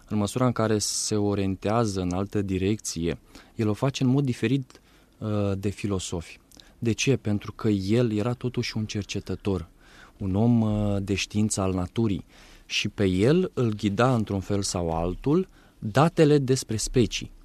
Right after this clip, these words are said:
Bineînțeles că el nu-și permitea, în calitate de om de știință, să lanseze speculații ample despre originea moralității. El făcea doar sugestii punctuale în baza a ceea ce documenta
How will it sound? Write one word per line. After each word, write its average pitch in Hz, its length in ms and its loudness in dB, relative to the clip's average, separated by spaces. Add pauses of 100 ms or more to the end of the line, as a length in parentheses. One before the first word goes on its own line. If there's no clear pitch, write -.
(480)
Bineînțeles 127 500 4
că - 100 2
el 127 100 8
nu-și 156 220 4
permitea, 127 720 4
în 113 100 -4
calitate 104 480 0
de 92 960 0 (180)
om 104 220 0
de 101 120 2
știință, 98 640 2 (200)
să - 200 -2
lanseze 101 580 2
speculații 101 840 0
ample 104 640 4 (320)
despre 104 340 -2
originea 95 1040 2
moralității. 92 800 0
El 147 100 0
făcea 156 320 0
doar 139 200 2
sugestii 123 600 -2
punctuale 92 800 -2 (440)
în 117 160 2
baza 147 300 2
a 139 40 2
ceea 156 240 -2
ce 147 200 -2
documenta 117 920 0